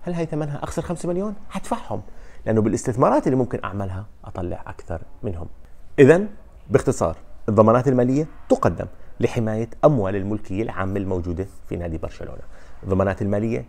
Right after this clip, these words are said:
لا تتعلق بربح وخسارة النادي آخر السنة، تتعلق بتحقيق النادي أهدافه مقابل الميزانية اللي أقرتها الجمعية العمومية،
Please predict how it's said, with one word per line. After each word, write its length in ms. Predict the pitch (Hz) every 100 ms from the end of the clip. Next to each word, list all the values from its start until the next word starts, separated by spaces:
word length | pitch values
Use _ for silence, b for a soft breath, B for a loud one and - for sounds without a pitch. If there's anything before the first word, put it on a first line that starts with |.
| -
لا 100 | 143
تتعلق 480 | 190 151 156 151 120
بربح 280 | 117 123 123
وخسارة 440 | - 104 101 -
النادي 380 | 104 101 95 101
آخر 160 | -
السنة، 320 | 110 - 85 80 B B B B
تتعلق 540 | - 95 127 139 -
بتحقيق 520 | 117 113 - - 180 147
النادي 340 | 98 82 80 117
أهدافه 420 | 104 143 175 160 - 120
مقابل 360 | 107 127 123
الميزانية 580 | 170 202 214 220 139 87 b b b -
اللي 160 | 123 104
أقرتها 500 | - 104 104 104 107 -
الجمعية 380 | 98 95 95 87
العمومية، 500 | 87 90 90 80